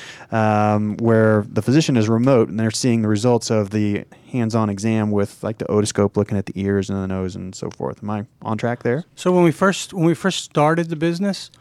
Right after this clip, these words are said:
Speaker 2: um, the idea, when I first started looking into the business, the idea was that we were gonna put a caregiver,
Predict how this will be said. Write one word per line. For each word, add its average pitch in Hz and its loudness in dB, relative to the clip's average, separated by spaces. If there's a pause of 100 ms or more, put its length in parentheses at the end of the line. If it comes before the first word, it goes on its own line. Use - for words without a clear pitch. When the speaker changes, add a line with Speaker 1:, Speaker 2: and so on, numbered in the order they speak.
(180)
Speaker 2:
um, 139 0
the 139 2
idea, 139 2
when 127 0
I - -8
first 143 -8
started 135 -2
looking 127 -4
into 139 -2
the 123 -2
business, 113 -6
the 135 -2
idea 147 0
was 139 2 (380)
that 139 -4
we 151 0
were 175 2
gonna 143 2
put 143 0
a 117 -4
caregiver, 120 -2